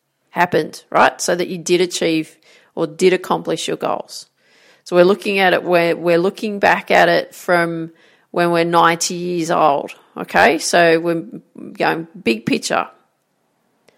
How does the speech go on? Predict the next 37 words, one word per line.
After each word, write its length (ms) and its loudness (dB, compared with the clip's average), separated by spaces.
So 140 0
once 320 4
you've 180 6
answered 400 2
those 280 6
questions, 760 0
now 280 4
what 100 6
I 80 8
want 260 0
you 100 -2
to 60 0
start 380 2
thinking 400 -2
about 480 4
is 500 -2
creating 520 2
your 200 0
visual 380 -4
timeline. 880 0
Now, 160 2
if 100 -4
you 60 0
haven't 320 0
heard 480 2
about 500 2
the 540 0
visual 420 -4
timeline, 840 -2
I 100 0
did 280 -6
talk 320 2
about 360 6
it 120 -2
in 140 -4
Lessons 540 -4
Learned, 680 -2